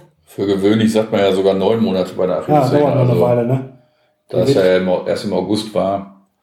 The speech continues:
Speaker 2: Wird auch noch eine Weile dauern, okay. Also rechnen wir mal nicht
Speaker 1: Wird
Speaker 2: mit.
Speaker 1: kein Pfeiler mehr in
Speaker 2: Ja,
Speaker 1: dieser
Speaker 2: okay.
Speaker 1: Saison.
Speaker 2: Gut. Aber nichtsdestotrotz, wie gesagt, ich bin mit der Hinrunde soweit.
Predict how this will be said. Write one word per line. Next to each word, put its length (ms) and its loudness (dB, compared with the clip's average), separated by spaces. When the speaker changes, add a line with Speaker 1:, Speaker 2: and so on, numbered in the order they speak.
Speaker 2:
Wird 120 -12
auch 100 -4
noch 100 4
eine 160 2
Weile 220 0
dauern, 320 -4
okay. 420 -4
Also 160 0
rechnen 260 0
wir 80 0
mal 140 -2
nicht 80 -2
Speaker 1:
Wird 140 0
Speaker 2:
mit. 80 -8
Speaker 1:
kein 300 0
Pfeiler 380 2
mehr 160 -2
in 60 2
Speaker 2:
Ja, 140 2
Speaker 1:
dieser 40 2
Speaker 2:
okay. 160 -2
Speaker 1:
Saison. 220 -4
Speaker 2:
Gut. 180 -4
Aber 160 4
nichtsdestotrotz, 760 0
wie 40 2
gesagt, 300 2
ich 100 -6
bin 160 2
mit 120 0
der 160 2
Hinrunde 360 0
soweit. 380 -8